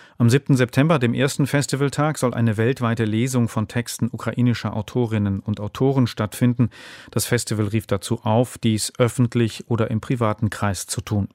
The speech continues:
Dazu ist eine Auswahl an Texten auf Ukrainisch und Deutsch auf der Veranstalter-Website zu finden. Der britische Illustrator und Autor Raymond Briggs ist tot. Der Verlag Penguin Random House teilte unter Berufung auf Briggs Familie mit,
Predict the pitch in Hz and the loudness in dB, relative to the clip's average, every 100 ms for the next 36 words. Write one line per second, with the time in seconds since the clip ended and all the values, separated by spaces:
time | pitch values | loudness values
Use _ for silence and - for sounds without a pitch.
0 | _ _ _ _ - 98 - 117 104 107 | _ _ _ _ -4 -4 -2 -4 -2 0
1 | 104 123 131 117 117 107 160 - - 117 | 2 4 4 2 2 2 0 2 0 0
2 | - - - 127 139 139 - - 123 117 | -2 -6 -4 2 4 4 2 -2 -2 2
3 | 107 107 - - - 113 - 117 120 110 | 2 0 -2 -10 -6 -4 -2 -4 0 0
4 | - 107 98 113 107 107 - - 90 87 | 0 -2 0 0 0 0 -2 -4 -4 -6
5 | - - 143 113 87 - - _ _ _ | -8 -6 -2 -2 -2 -6 -14 _ _ _
6 | _ _ - - - - - - - _ | _ _ -20 -20 -20 -20 -20 -20 -20 _
7 | 147 135 190 180 165 151 147 - 127 156 | 2 4 4 4 4 4 2 4 2 4
8 | 143 - 131 131 117 117 117 107 117 120 | 0 2 0 2 2 4 2 0 0 0
9 | - - 104 - 110 95 - - - 98 | -2 -6 -8 -4 -4 -4 -6 -12 -8 -8
10 | - 98 95 - - 107 107 104 101 117 | -4 -4 -4 -6 -4 -2 0 0 2 2
11 | 131 131 120 127 160 - 135 123 120 123 | 4 2 2 2 0 -2 0 2 0 -2
12 | 117 107 104 113 131 117 113 110 101 - | -2 -2 0 0 0 0 0 -2 -4 -2
13 | 113 - - 104 104 120 117 120 | -2 -2 -4 0 0 2 2 2